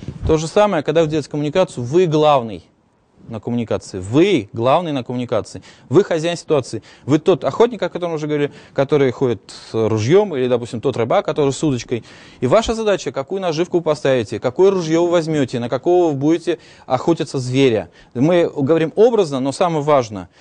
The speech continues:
То есть какую целевую аудитори-, э, аудитори-, аудиторию вы выбираете. Самый еще интересный момент, буквально минуту, друзья мои, займу ваше время.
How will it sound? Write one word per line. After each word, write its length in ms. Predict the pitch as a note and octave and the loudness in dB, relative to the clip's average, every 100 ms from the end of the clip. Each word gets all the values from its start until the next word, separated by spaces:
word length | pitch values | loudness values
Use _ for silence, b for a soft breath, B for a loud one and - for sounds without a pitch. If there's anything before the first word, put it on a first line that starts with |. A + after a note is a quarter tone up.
| b | b
То 60 | C3+ | -12
есть 100 | - | -6
какую 260 | D3+ A#3 | -4 -4
целевую 380 | - E3 D3 F#3 | -4 -4 -2 0
аудитори-, 500 | D#3+ C3+ B2 D3 D3 - | 0 -4 -2 -2 -2 -2
э, 360 | A#2+ A#2+ A#2+ A2 | 0 2 2 2
аудитори-, 580 | B2+ B2 D#3 E3 D3 - | 0 0 -2 -2 -2 0
аудиторию 560 | B2+ C3 C3+ F3+ D#3+ | 0 0 0 0 0
вы 80 | B2 | 0
выбираете. 600 | C3+ B2 A2+ G2+ F2 E2 B B B B B B B _ | -2 0 2 0 -2 -10 B B B B B B B _
Самый 420 | - A3 G#3 F#3+ | 0 0 2 -2
еще 220 | D#3+ F3 | -4 -6
интересный 400 | E3+ F3 E3 E3 | -6 -2 -2 -4
момент, 240 | E3+ G#3 F#3 | -6 -4 -4
буквально 380 | D#3 F#3+ F#3 D3+ | -2 0 0 -2
минуту, 360 | D3+ A#3 A#3+ | -2 -2 0
друзья 320 | C#3+ C3+ C3+ | 0 2 2
мои, 220 | B2+ A#2+ A2 | 0 0 0
займу 280 | C3+ D3 | 0 0
ваше 220 | B2+ A2+ A#2+ | 0 0 -2
время. 400 | D3 G3 D3 | -2 0 -2